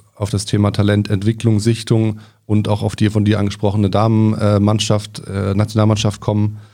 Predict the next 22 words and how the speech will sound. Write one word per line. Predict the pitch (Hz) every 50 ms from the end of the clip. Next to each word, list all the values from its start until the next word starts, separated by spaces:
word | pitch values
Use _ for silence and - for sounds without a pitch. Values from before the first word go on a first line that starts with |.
| _ _ _ _ _ _ _ _ -
ähm, | 107 104 101 101 101 101 98 98 95 92 - - _ _ _ _ _ _ _ _ _ _ _ - -
gibt | - - - - -
es, | 139 139 123 - - - - - - _ _ _ _ _ _ - _ _ _ _ _ _ _ _ _
äh, | - 110 104 104 101 101 98 98 101 101 - - - - _ _ - _ _ _ _ _ -
in | 104
Europa | 107 104 98 110 113 - 127 113
einen | 110 110
vergleichbaren | 107 - 107 - - 101 95 117 120 - - - 113 113 117 113 110 110
Fall, | 110 107 - - 107 113 120 123 127 123 123
wo | - 107 101 101 107 107 107 107 107 107 107 107 107 - - 107
eine | 101 104
Liga | 104 101 110 113 110 120 113 107
sich | 101 104 107 104 - - - - _ _ _ _ _ _ _ _ _ _ _ _ _ _
in | - 104
eine | 104 104 101
gewisse | 98 104 104 107 104 - 101
Richtung | 113 107 107 - 107
entwickelt | 101 98 98 113 - 143 123 -
haben, | 120 117 117 110 113 113 113 117 113 - _ _ -
äh, | 120 107 101
hat, | 101 - 127 - - - - _ _ _ _
die | 107 110 117 113 113 117 117